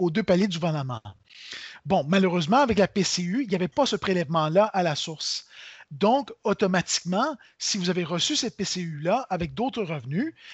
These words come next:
mais automatiquement, vous n'avez pas assez payer d'impôts durant l'année. Vous tombez carrément dans le montant dû parce que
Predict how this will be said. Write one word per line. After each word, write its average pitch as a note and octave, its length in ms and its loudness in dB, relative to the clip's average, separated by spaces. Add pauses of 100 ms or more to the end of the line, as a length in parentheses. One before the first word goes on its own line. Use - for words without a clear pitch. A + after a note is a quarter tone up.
(120)
mais F#3+ 140 0
automatiquement, F#3 760 0
vous D#3+ 300 -6
n'avez F#3 440 0 (140)
pas C4+ 280 0
assez G#3 460 -2 (240)
payer G3+ 320 2
d'impôts F#3 560 -4 (220)
durant F#3 280 -2
l'année. E3 360 0 (360)
Vous D#3+ 120 -8
tombez G#3+ 480 0 (100)
carrément A3 540 4
dans G#3 120 0
le F#3 80 -4
montant F#3 440 -4
dû E3 320 -10 (360)
parce - 260 0
que A#3+ 260 -2